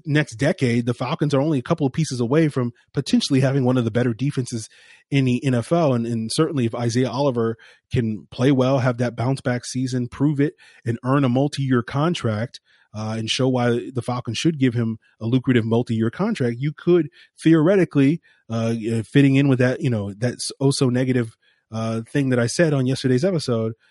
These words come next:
uh, you know, looking ahead to the next decade, the Falcons theoretically, you know, could have four out of their five, you know, secondary spots kinda locked up long term with Oliver and A J Terrell and Richie Grant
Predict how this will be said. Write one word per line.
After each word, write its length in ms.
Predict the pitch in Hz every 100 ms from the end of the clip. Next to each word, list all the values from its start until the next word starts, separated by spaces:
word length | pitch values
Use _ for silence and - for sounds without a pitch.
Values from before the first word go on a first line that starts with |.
| _
uh, 300 | 120 120 120 120
you 260 | - 127
know, 180 | 120 110
looking 280 | 123 127 135
ahead 160 | 135
to 60 | 143
the 60 | 139
next 200 | 135 -
decade, 420 | 165 - 131 127
the 100 | 123
Falcons 540 | 117 131 143 127 - - _ _ -
theoretically, 800 | 135 156 220 165 117 123 156 156 _ _ _ -
you 100 | 117
know, 120 | 127
could 140 | 127
have 160 | 139 151
four 240 | - 151
out 80 | 165
of 80 | 160
their 100 | 151
five, 600 | - 147 156 156 - - -
you 100 | 139
know, 220 | 127 127
secondary 480 | - 190 185 151 131
spots 420 | - 123 135 - -
kinda 160 | - 135
locked 260 | 131 143 -
up 100 | 143
long 220 | 143 147
term 340 | 190 180 101 - _ _ -
with 320 | 110 117 - -
Oliver 520 | 117 127 120 110 107
and 100 | 101 -
A 120 | 127
J 160 | 120 117
Terrell 520 | 120 117 123 117 107
and 120 | 104
Richie 240 | 120 -
Grant 380 | 117 117 117 117